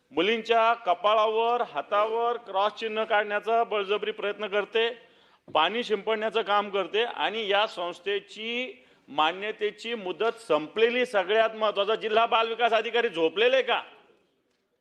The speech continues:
जर या संस्थेचा जो वेळ आहे मान्यतेचा, तोच संपलेला आहे मागच्या वर्षात,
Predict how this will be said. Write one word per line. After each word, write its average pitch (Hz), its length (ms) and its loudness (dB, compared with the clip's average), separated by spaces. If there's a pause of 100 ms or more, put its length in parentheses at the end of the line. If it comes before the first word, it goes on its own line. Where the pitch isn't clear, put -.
(260)
जर 226 220 4
या 226 240 2
संस्थेचा 220 680 0
जो 233 200 4
वेळ 220 440 2
आहे 226 260 0
मान्यतेचा, 226 720 0
तोच 277 340 2
संपलेला 254 400 2
आहे 262 80 2
मागच्या 233 340 2
वर्षात, 220 420 2